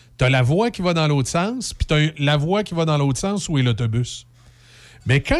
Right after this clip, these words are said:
un autobus s'arrête là, puis elle ouvre ses panneaux, si t'es pas attentif, puis tu l'as pas vu, tu sais, si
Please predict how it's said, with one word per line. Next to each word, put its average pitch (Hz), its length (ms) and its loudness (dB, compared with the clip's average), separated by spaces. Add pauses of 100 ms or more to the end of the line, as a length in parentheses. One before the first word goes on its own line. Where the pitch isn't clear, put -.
(140)
un 202 80 2
autobus 165 420 0
s'arrête 123 500 -2
là, 180 160 0
puis 123 140 0
elle 120 140 2
ouvre 190 140 -2
ses 127 160 -2
panneaux, 117 400 0 (1600)
si - 360 -6
t'es 165 160 0
pas 196 180 2
attentif, 165 720 0
puis - 80 -12
tu - 160 -8
l'as 104 100 2
pas 196 180 0
vu, 139 280 0
tu - 160 -4
sais, - 20 -2
si - 140 -8